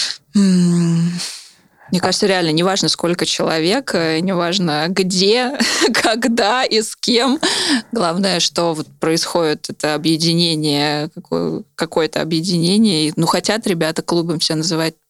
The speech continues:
пожалуйста, если им так классно, супер. Не хотят себя, как наша команда No Captain, No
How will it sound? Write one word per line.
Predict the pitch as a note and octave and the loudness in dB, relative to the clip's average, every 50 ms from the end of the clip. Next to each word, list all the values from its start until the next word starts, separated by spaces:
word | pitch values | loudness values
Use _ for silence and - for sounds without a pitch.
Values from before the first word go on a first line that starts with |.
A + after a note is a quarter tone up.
| _ | _
пожалуйста, | - F3+ F3+ F3+ E3+ E3+ E3 E3 D#3 D#3+ - - | -2 -2 0 0 0 0 0 0 -2 -2 -2 -2
если | D3+ D3+ - - F3 | -2 -2 0 -2 0
им | E3 E3+ | 0 0
так | E3 - F3 - - | -2 -2 -6 -4 -4
классно, | - F3 E3+ F3+ G#3 - - E3 D#3+ D#3 C#3 D3 C#3+ - | -2 0 0 0 -2 -2 -4 -4 -4 -4 -6 -8 -12 -12
супер. | - - - E3+ E3+ D#3+ - - - | -12 -6 -2 -2 -2 -2 -2 -2 -2
Не | D#3 D#3 | -2 -2
хотят | - - E3+ - G3 A3 A#3+ | 0 -2 0 0 0 -2 -2
себя, | - F#3 F3 | -2 -2 -2
как | - - - - - | -2 -4 -6 -4 -2
наша | F3 E3 F3 - | -2 -2 -2 -2
команда | - F#3+ F3+ F3+ F3 F3+ F3+ E3+ | -2 -2 0 0 0 -2 0 -2
No | E3+ E3 E3+ F3 F3+ | -2 0 0 -2 0
Captain, | - F3 E3+ - - - E3 E3 E3 | 0 -2 -2 -4 -4 -4 -2 -2 0
No | E3 F3 | 0 0